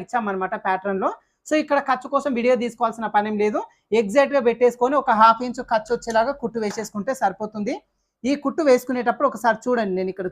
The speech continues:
చూపిస్తాను. కరెక్ట్ ఇదిగోండి ఇక్కడ నుంచి గట్టి కుట్టు స్టార్ట్ చేసుకొని కుట్టేటప్పుడు ఈ పై వైపున పార్ట్ని కొంచెం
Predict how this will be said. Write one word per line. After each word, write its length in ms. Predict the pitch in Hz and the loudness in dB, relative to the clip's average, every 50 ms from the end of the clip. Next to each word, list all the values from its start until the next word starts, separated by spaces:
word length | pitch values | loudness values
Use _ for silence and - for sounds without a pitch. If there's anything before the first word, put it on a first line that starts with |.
| - | -6
చూపిస్తాను. 500 | - 208 180 220 208 - - 196 190 214 320 466 - _ _ _ _ _ _ _ _ _ _ _ _ _ _ _ - - | -6 -8 -6 -6 -8 -4 -4 -4 -2 -2 -6 -8 -10 _ _ _ _ _ _ _ _ _ _ _ _ _ _ _ 0 2
కరెక్ట్ 240 | 220 233 226 233 277 262 | 2 2 2 -2 -4 -2
ఇదిగోండి 240 | 240 208 196 190 190 196 | 0 0 0 0 -2 -2
ఇక్కడ 140 | - - 214 220 | -2 -2 -2 -2
నుంచి 160 | 214 214 - 285 208 170 | -4 -4 -6 -6 -2 0
గట్టి 200 | 208 190 - 233 - | -2 -2 -2 -6 -8
కుట్టు 180 | 254 226 240 226 - | -8 -6 -6 -6 -4
స్టార్ట్ 240 | - 220 190 190 165 180 | -2 -2 -2 -2 -2 -4
చేసుకొని 420 | 208 202 - - 180 170 190 233 330 453 _ _ _ _ _ _ _ - | -6 -6 -4 -6 -4 -4 -4 -4 -6 -8 _ _ _ _ _ _ _ -4
కుట్టేటప్పుడు 500 | - 277 - 330 320 330 302 294 - - 294 | -4 0 2 2 2 2 2 0 0 -4 -4
ఈ 20 | 294 - 262 | 0 4 4
పై 100 | 233 233 247 | 6 6 4
వైపున 260 | 285 294 294 285 262 233 240 226 | 2 0 0 -2 -2 0 2 2
పార్ట్ని 320 | 214 208 208 226 247 320 349 - - | 2 2 2 -2 -4 -4 -4 -2 -4
కొంచెం 320 | 262 262 277 285 - 311 | -2 -2 -2 -2 -2 0